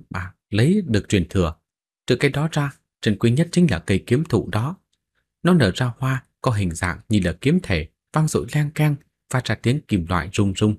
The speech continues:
Mặt trời đã mọc rất cao, gốc cây này còn đang trong quá trình biến đổi. Bây giờ nó đã cao đến một trượng, phiến lá trên khắp thân cây đều như là kiếm thể. Lúc nó khẽ lay động, tạo ra âm vang rung động, cũng tràn ngập ra kiếm khí.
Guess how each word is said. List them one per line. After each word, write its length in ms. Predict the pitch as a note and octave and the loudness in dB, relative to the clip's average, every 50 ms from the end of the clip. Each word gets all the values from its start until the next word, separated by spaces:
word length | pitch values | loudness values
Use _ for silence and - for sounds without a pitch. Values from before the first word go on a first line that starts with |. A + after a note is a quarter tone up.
| _ _ _ _ _ _ _ _ _ _ _ _ _ _ _ _ _ _ _ _ _ _ _ _ _ - | _ _ _ _ _ _ _ _ _ _ _ _ _ _ _ _ _ _ _ _ _ _ _ _ _ -4
Mặt 140 | C#3 C3 - | -4 -2 2
trời 120 | - B2 | 2 2
đã 120 | A#2 B2+ C3 | 2 2 0
mọc 260 | C#3 A#2+ F#2+ - - | 0 0 0 -2 -2
rất 220 | - D#3+ D#3+ - | -2 -4 -4 -4
cao, 280 | - B2+ A#2+ A#2 A#2 - _ _ _ _ _ _ - | -6 -4 -4 -4 -6 -8 _ _ _ _ _ _ -2
gốc 140 | A#2+ A#2 A#2 | -2 0 2
cây 120 | - G2+ | 2 0
này 160 | F2+ F2+ E2+ D#2+ | 0 0 -2 -2
còn 200 | - G2 F2 E2 | -2 -2 -2 -2
đang 180 | F#2+ F#2+ F#2+ - | -4 -4 -4 -2
trong 180 | - F#2+ F2 - | -4 -4 -4 -4
quá 240 | - - C#3 F3 - | -6 -4 -4 -4 -2
trình 260 | - A2 F2 D#2+ D#2+ | 0 0 0 0 0
biến 180 | F#2+ C3+ E3+ F3+ | -2 -2 -2 0
đổi. 200 | - F2+ D2+ - - _ _ _ _ _ _ _ _ _ _ _ _ _ | 0 -2 -2 -2 -6 _ _ _ _ _ _ _ _ _ _ _ _ _
Bây 120 | - E3 E3 | 0 0 0
giờ 160 | E3 C#3 A#2+ | 2 2 0
nó 140 | A2+ A#2 A#2+ | 2 0 0
đã 140 | B2+ A#2+ B2 | -2 -4 -6
cao 260 | - - B2 A#2 A2+ | -4 -2 -4 -2 0
đến 200 | - C#3 F3 F3 C3 | 0 2 2 2 2
một 200 | F2+ E2+ - _ - | 0 -2 -4 _ 0
trượng, 220 | G2+ F#2+ D#2+ D#2 - _ _ _ _ _ _ _ _ _ - | 0 0 0 0 -6 _ _ _ _ _ _ _ _ _ 0
phiến 120 | A#2+ A#2 A2+ | 0 0 2
lá 120 | B2+ C3 B2 | 0 -2 -2
trên 160 | - A2+ G2 | -2 -4 -4
khắp 160 | - D#3 D3+ - | -4 -6 -6 -4
thân 160 | - G#2+ F2 | -2 -4 -4
cây 360 | F2 - G2 F#2+ F#2 F2 - _ _ - | -2 0 2 2 2 2 -2 _ _ -2
đều 260 | - G#2+ G#2+ G2+ G2 G2 | 2 4 4 4 4 2
như 100 | - C3 B2 G#2+ | 0 -2 -2 -2
là 80 | F2 - - | -4 -4 0
kiếm 180 | - D#3 F#3 F#3+ | 0 0 0 0
thể. 240 | - G2 D#2 D2+ E2 _ _ _ _ _ _ _ _ _ _ _ - | 0 -2 -4 -4 -6 _ _ _ _ _ _ _ _ _ _ _ -2
Lúc 200 | G#2+ A2 - - | -2 -2 -2 -2
nó 140 | G2 G2 G#2+ | -4 -4 -4
khẽ 260 | - - C3 - C#3+ C#3 | -4 -6 -6 -6 -4 -4
lay 140 | C#3 C#3 C3 | -4 -4 -2
động, 200 | A#2+ G#2 F#2 G2 - _ _ _ _ _ | -2 -2 -2 -4 -6 _ _ _ _ _
tạo 140 | - G#2 G#2 | -2 -2 -2
ra 120 | - A2+ - | -2 -2 -4
âm 240 | - G#2 G2+ F#2 | -2 -2 -2 -2
vang 240 | - G2+ F#2+ F#2+ F#2 | -2 -4 -4 -4 -2
rung 260 | F2+ C3+ C#3+ C#3 B2 | -2 -2 -2 0 0
động, 180 | - F#2 D#2+ - - _ _ _ _ - | -2 -2 -4 -4 -8 _ _ _ _ -2
cũng 280 | - A2+ C3 E3 E3 E3 | 0 0 2 2 0 0
tràn 180 | B2+ G2+ F#2 | 0 -2 0
ngập 200 | F2 F2+ - - _ _ - | 0 -2 -4 -6 _ _ -4
ra 80 | G#2+ F#2+ | -4 -2
kiếm 240 | - A2+ A2+ A#2+ | 0 0 0 0
khí. 280 | A#2 - B2+ C#3 E3+ | 0 -2 -2 -2 -2